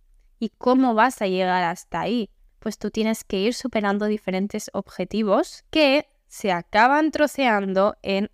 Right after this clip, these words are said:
acciones diarias. Entonces, imagínate como una muñeca, ¿no? Meta, sueño, como quieras llamarle. Después le sigue otra muñequita más grande,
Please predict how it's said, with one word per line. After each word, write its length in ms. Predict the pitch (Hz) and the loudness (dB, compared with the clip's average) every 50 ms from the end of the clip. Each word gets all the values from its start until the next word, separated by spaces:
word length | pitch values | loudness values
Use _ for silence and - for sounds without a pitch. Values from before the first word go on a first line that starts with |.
| _ | _
acciones 800 | - 190 180 - - - - - 185 175 165 160 - - - - | -4 -4 -4 -4 -8 -16 -10 -6 -4 -4 -4 -4 -8 -10 -12 -12
diarias. 640 | - - 69 - - - - _ _ _ _ _ _ _ _ _ _ | -10 -8 -8 -8 -10 -10 -14 _ _ _ _ _ _ _ _ _ _
Entonces, 800 | - 196 190 190 - 180 160 180 - - - - - - - _ _ _ _ _ _ _ _ _ _ _ _ _ _ _ _ _ _ _ _ _ _ _ _ _ _ _ | -2 -2 0 0 0 0 -2 -4 -8 -12 -14 -16 -16 -16 -20 _ _ _ _ _ _ _ _ _ _ _ _ _ _ _ _ _ _ _ _ _ _ _ _ _ _ _
imagínate 840 | _ 240 233 214 214 - - - 233 240 240 240 - - 254 294 - | _ 4 4 4 4 2 -2 -2 2 2 2 2 2 0 -2 -2 2
como 380 | - 302 269 240 220 202 - - | 2 2 2 2 2 0 -2 -4
una 380 | - 214 214 220 233 262 - - _ | -4 -2 0 2 2 2 2 -2 _
muñeca, 840 | 226 208 214 214 214 202 190 190 196 196 185 175 - - 165 - | -6 -4 -2 0 0 -2 -2 -2 -2 -2 -2 -4 -4 -6 -8 -6
¿no? 280 | 175 180 202 254 339 - _ _ _ _ _ _ _ _ _ _ _ - | -4 -2 -2 -2 -2 -4 _ _ _ _ _ _ _ _ _ _ _ -6
Meta, 460 | 196 190 196 220 - - 247 233 233 | -4 -2 -2 -2 0 2 2 2 2
sueño, 520 | - - - - 202 202 202 214 220 226 | -2 -6 -6 -4 -2 -2 0 0 0 0
como 200 | 226 208 190 180 | 0 -2 -2 -4
quieras 300 | - - 175 185 208 - | -4 -4 -2 -2 -2 -2
llamarle. 680 | 233 214 202 196 180 170 170 175 180 185 190 240 285 - _ _ _ _ _ _ _ _ _ | -4 -2 -2 -2 -2 -2 -4 -4 -2 -2 -2 -2 -4 -8 _ _ _ _ _ _ _ _ _
Después 480 | - 202 196 - - - - 196 202 - | -4 -4 -4 -4 -6 -2 0 0 0 2
le 180 | 254 254 277 294 | 2 2 2 2
sigue 600 | - - - 247 233 220 214 214 208 214 220 - | 0 -2 -4 -2 -2 0 0 2 2 2 0 0
otra 240 | - 202 196 - 202 | -2 -2 -2 -2 -2
muñequita 540 | 202 214 208 208 202 196 - 196 - 185 170 | -2 0 0 -2 -2 -4 -4 -2 -2 0 0
más 360 | 175 156 180 196 240 240 - | 0 0 0 0 0 -2 -2
grande, 640 | - 220 202 196 196 190 190 190 185 185 202 254 - | -4 -2 -2 0 0 0 -2 -2 0 -2 -2 -2 -6